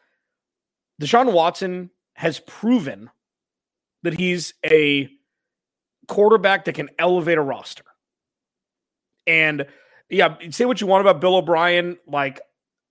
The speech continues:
I, I don't know how great he was as a leader. Ask DeAndre Hopkins. I wonder how much of this was just, you know, J J Watt and DeAndre Hopkins and, and, and Deshaun Watson. But that's the one that's the closest to it now. I wouldn't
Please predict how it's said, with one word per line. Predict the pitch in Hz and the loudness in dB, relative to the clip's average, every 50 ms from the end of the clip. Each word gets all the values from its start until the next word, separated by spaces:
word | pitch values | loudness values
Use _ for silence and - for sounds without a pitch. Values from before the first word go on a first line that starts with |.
| _ - | _ -12
I, | 160 165 - _ _ _ _ - | -12 -12 -12 _ _ _ _ -2
I | 165 185 | -2 -2
don't | 208 208 185 | -2 -2 -4
know | 175 185 190 196 196 190 190 - - _ - | 0 2 2 2 2 0 -2 -4 -6 _ -10
how | - 175 180 185 | -4 -2 -2 -2
great | 165 139 143 160 175 180 175 | -2 -4 -4 -4 -4 -4 -6
he | 156 185 185 | -8 -10 -8
was | 170 151 165 175 151 | -4 0 0 0 -2
as | 147 | -4
a | 143 | -6
leader. | 135 147 170 180 190 | -6 -4 -2 -2 -2
Ask | 139 143 151 160 - | 0 0 -2 -2 -4
DeAndre | - 160 151 170 165 147 139 | -6 -4 -4 -4 -4 -6 -6
Hopkins. | 131 143 147 165 - - 196 202 208 202 - - _ _ _ _ _ _ _ - | -4 -2 -4 -4 -4 -6 -8 -8 -8 -10 -14 -16 _ _ _ _ _ _ _ -6
I | 160 | -2
wonder | 160 170 180 180 175 | 0 2 2 2 2
how | - 165 170 | 2 2 2
much | 170 175 180 - 180 | 2 2 0 -2 -2
of | 160 | -4
this | 151 180 180 - - | -4 -4 -4 -4 -6
was | 147 131 | -10 -8
just, | 113 - 151 147 143 - - - - _ _ _ _ _ _ _ | -6 -6 -6 -6 -6 -6 -10 -16 -18 _ _ _ _ _ _ _
you | 156 160 | -6 -4
know, | 160 156 | -4 -4
J | 143 131 156 156 160 | -2 -2 -2 -2 0
J | 143 165 160 | 0 -2 -2
Watt | 151 143 151 156 156 | 0 0 0 0 0
and | 147 | -2
DeAndre | 147 143 147 151 151 151 | -2 -2 -2 -2 -2 -2
Hopkins | 143 147 147 156 151 - 165 160 156 135 | -2 0 -2 -2 -2 -6 -8 -8 -6 -6
and, | 139 127 123 123 117 - - | -8 -8 -8 -12 -14 -12 -10
and, | 147 143 139 135 131 | -8 -8 -8 -10 -12
and | - 147 147 131 | -12 -12 -12 -12
Deshaun | 135 - - 147 143 139 | -10 -8 -6 -6 -6 -6
Watson. | 127 131 143 156 - 180 180 160 | -6 -6 -6 -6 -6 -8 -8 -6
But | 135 139 135 123 - _ _ _ _ _ _ _ | -4 -4 -4 -4 -6 _ _ _ _ _ _ _
that's | 156 143 175 175 214 - - | -6 0 0 0 0 0 -2
the | 262 | -2
one | 226 208 214 202 185 | 0 2 2 2 2
that's | 170 147 - | 0 -2 -4
the | - 156 | -6 -12
closest | 135 - 143 156 165 185 214 208 - 233 - - - | -12 -12 -6 -2 -2 -2 -2 -4 -8 -10 -12 -12 -8
to | - 214 220 226 | -6 -4 -2 -2
it | 226 - | -4 -4
now. | 147 147 165 190 208 208 170 143 | -4 -2 -2 0 0 0 0 -2
I | 127 135 135 | -2 -4 -6
wouldn't | 139 131 131 147 143 156 170 - | -6 -6 -6 -6 -4 -4 -6 -8